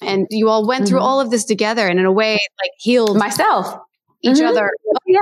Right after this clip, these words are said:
Speaker 1: yourself. Yeah. And, and, and so I, and it's interesting because in the, we'll just say course change that that took for you, you also found your way back with her.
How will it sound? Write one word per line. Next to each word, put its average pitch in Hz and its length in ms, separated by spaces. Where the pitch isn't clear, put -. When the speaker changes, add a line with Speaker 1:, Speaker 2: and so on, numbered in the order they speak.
Speaker 1:
yourself. 247 480
Yeah. 202 460
And, 196 80
and, 202 80
and 254 180
so 254 360
I, 240 140
and 247 180
it's 240 100
interesting 269 460
because 233 400
in 247 480
the, 214 500
we'll 220 140
just 214 200
say 208 260
course - 720
change 214 760
that - 340
that 190 280
took 208 180
for - 220
you, 175 560
you 214 260
also 214 360
found 202 760
your 196 340
way 190 240
back 202 340
with 269 280
her. - 260